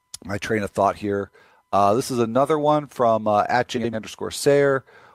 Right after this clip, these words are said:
One start P-, Peters or two start Junis.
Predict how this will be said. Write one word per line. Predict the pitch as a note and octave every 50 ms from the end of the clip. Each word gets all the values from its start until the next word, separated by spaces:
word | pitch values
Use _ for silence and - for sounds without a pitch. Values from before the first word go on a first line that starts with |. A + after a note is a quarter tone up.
| _ _
One | - G#2 A2+ C3 D3+ E3 E3+
start | - - - E3 D3+ D3+ D3 _ -
P-, | - - D3+ C#3+ C#3+ C#3 -
Peters | - - - D3+ C#3+ C3+ C#3 C#3 C#3 C3 - -
or | - A2+ G#2+
two | - - - C#3 C#3
start | - - - C3 A#2+ A#2 G#2 _ _
Junis. | - F#2+ G2+ B2 D3 D#3 D#3+ D#3 D#3+ - - - -